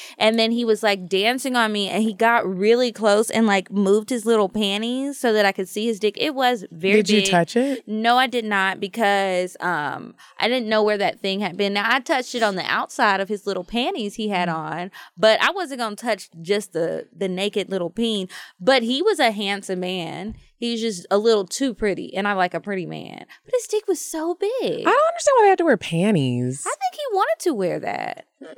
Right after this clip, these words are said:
Speaker 1: 'cause it's small and tight, like, and he was trying to take the shit off, and I was just like, "What is going on in here?"
Speaker 2: I want somebody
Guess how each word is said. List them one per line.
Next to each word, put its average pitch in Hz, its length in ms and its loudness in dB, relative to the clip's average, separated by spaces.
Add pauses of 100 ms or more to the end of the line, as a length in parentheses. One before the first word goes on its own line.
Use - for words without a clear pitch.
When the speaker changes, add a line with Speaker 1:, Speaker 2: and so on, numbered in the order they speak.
(140)
Speaker 1:
'cause 330 160 0
it's 330 160 -2
small 302 480 4
and 226 160 -2
tight, 247 480 0
like, 190 480 0 (1080)
and 240 160 4
he 302 120 0
was 277 180 -2
trying 359 140 2 (120)
to 415 60 -14
take 359 220 0
the 427 80 0
shit 381 320 -2
off, 523 420 2
and - 80 -2
I 466 140 0
was 494 80 -4
just - 120 -8
like, 494 100 2
"What 605 360 2
is - 60 -14
going 440 360 -4
on - 100 -8 (320)
in 403 200 -4
here?" - 320 -2
Speaker 2:
I - 60 6
want 659 220 4
somebody 440 260 4